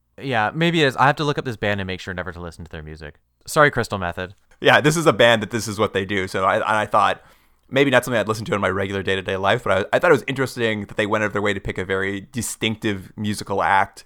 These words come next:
Speaker 2: to do their composition. But
Speaker 1: Yeah, I really wish this, this would be a little bit more, I don't know, let's, like, just folk music. Could you imagine? <laughs>
Speaker 2: <laughs> Just some, some light, airy guitar.
Speaker 1: Just a jangly guitar playing over things. Anyways, I just,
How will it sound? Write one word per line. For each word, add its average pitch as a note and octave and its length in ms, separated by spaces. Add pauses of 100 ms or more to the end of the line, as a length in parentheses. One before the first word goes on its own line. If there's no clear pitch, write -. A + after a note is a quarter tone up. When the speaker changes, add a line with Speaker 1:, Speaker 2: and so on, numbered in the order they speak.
(140)
Speaker 2:
to G#2 160
do F#2+ 260
their F#2+ 100
composition. - 760
But - 240 (540)
Speaker 1:
Yeah, F2+ 240
I C3+ 80
really E3+ 280
wish E3 200
this, B2 320
this A#2+ 240
would G#2 160
be G#2 100
a G2 100
little F#2 220
bit F#2 120
more, E2+ 520
I F2 120
don't F2 100
know, D#2 260
let's, - 240
like, A#2 260
just G#2+ 180
folk - 480
music. B2 400 (180)
Could E3+ 120
you E3 40
imagine? A#2+ 340 (160)
<laughs> - 160
Speaker 2:
<laughs> G#3 140
Just A3+ 220
some, F3+ 220 (260)
some C#3+ 280
light, A2 320
airy G#2 280
guitar. G2+ 580 (240)
Speaker 1:
Just C#3 140
a A#2+ 40
jangly G#2 400
guitar F2+ 380
playing G2+ 240
over G2+ 140
things. A2+ 280
Anyways, G#2+ 400 (140)
I B2 100
just, C3+ 200